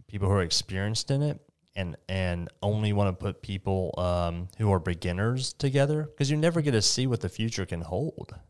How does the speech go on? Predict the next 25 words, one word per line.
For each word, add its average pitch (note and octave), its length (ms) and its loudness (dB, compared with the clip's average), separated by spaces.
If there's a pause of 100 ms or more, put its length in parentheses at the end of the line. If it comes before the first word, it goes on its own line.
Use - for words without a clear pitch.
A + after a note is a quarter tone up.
You G#2+ 100 -2
know, A2+ 60 2
you A#2+ 160 0
never C3 220 2
get A#2 120 2
to G2+ 80 2
see A#2 540 0 (340)
and G#2 120 -4
go, F2+ 340 -2 (960)
"Oh - 120 0
man, A#2 220 2
that, G#2+ 180 0
I D3 120 4
could G2 180 0
do F#3 160 4
that." - 320 -8 (340)
Like, - 200 -12 (260)
and, - 160 -10
and A#2 180 0
you A2+ 60 2
never B2+ 220 4
get A#2 180 2
a G#2 60 0
chance B2 420 0
to, G#2 360 0